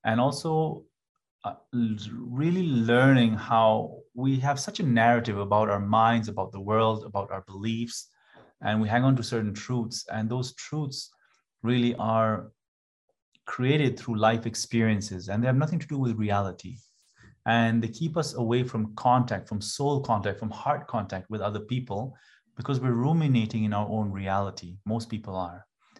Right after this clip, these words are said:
Until you shed these layers, um, and become really vulnerable and authentic and clear, then you can really meet the other person's heart and soul at a true healing energetic level,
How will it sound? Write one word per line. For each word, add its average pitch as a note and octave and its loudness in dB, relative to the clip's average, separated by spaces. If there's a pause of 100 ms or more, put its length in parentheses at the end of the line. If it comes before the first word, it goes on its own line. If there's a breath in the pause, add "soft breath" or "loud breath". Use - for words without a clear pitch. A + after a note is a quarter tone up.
(100)
Until C#3+ -2
you A#2 -2
shed B2 -4
these G#2 -6
layers, G2 -4 (460 soft breath)
um, G#2 2 (340)
and A2 2
become G#2 -2
really B2+ 0
vulnerable A2 0
and G2 -6
authentic G#2+ -4
and G2 -8
clear, G#2 -4 (340 soft breath)
then B2+ 0
you C#3+ 0
can B2 -2
really C3 2
meet A#2+ 0
the A2 -6
other G#2 -6
person's G#2 -10
heart G2+ -6
and G2 -8
soul F#2+ -10 (420 soft breath)
at A2 -8
a G2+ -4
true C3+ -4
healing B2+ -2
energetic G2 -6
level, F#2+ -4